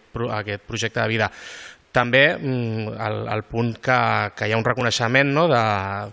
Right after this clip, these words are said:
que la Generalitat des de, des dels darrers temps, eh, està realitzant o està posant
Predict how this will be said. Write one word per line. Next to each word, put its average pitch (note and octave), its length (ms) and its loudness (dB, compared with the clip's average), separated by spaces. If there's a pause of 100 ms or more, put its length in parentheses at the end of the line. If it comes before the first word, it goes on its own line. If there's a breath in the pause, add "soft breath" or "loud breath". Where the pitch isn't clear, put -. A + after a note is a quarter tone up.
que G2 140 -6
la F#2+ 280 -4
Generalitat A2+ 640 0
des A2 100 -4
de, G2+ 120 -2 (440)
des G#2 180 -10
dels G2+ 220 -10
darrers G#2 320 -2
temps, C3 320 0 (640 loud breath)
eh, G2+ 380 0 (140)
està C3 180 -2
realitzant B2 640 2 (800)
o B2 100 -2
està - 160 -2
posant B2 480 2